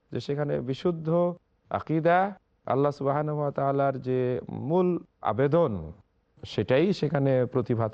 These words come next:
হয়েছে এবং সেটি মুসলিম জগতের জন্য একটি গ্রহণযোগ্য এবং বলা যেতে পারে যে অনুসরণযোগ্য তাফসির হিসাবে স্বীকৃত হয়েছে। আবার কিছু তাফসির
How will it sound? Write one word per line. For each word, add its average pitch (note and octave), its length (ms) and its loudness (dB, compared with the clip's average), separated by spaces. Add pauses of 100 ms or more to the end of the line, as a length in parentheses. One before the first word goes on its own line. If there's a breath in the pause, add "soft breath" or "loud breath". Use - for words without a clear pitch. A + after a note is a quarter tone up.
(120)
হয়েছে G#2+ 340 0 (680)
এবং A#2 180 0 (260)
সেটি A#2 200 -2 (100)
মুসলিম B2+ 280 -2 (120)
জগতের A2+ 420 -2
জন্য A2 160 -2 (100)
একটি - 220 -10
গ্রহণযোগ্য A2+ 500 -2 (800)
এবং G2+ 220 2 (460)
বলা G2 220 0
যেতে G#2+ 240 -4
পারে A2 220 0
যে A2 60 0 (120)
অনুসরণযোগ্য B2 680 0 (560)
তাফসির D#3 420 -4
হিসাবে C3+ 260 0 (120)
স্বীকৃত E3+ 360 -2 (100)
হয়েছে। F3 260 0 (160)
আবার D3 160 2 (140)
কিছু E3+ 180 -2 (120)
তাফসির E3 380 0